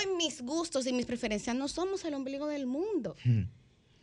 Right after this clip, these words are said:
Speaker 1: Y yo no puedo para algunas causas defender que haya libertad de expresión o de pensamiento,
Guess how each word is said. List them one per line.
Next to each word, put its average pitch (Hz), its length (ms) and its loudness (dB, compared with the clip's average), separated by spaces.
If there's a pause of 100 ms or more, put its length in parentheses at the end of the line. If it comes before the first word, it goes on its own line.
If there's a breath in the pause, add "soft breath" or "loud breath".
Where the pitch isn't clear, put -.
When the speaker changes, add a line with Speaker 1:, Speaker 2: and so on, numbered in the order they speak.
Speaker 1:
Y 254 120 4
yo 285 100 8
no 359 140 6
puedo 254 240 6
para 240 160 6
algunas 269 400 2
causas 311 420 4
defender 233 480 2
que 208 120 0
haya 214 240 4
libertad 208 480 2
de 247 60 2
expresión 240 840 2
o 190 120 4
de 185 100 2
pensamiento, 233 840 0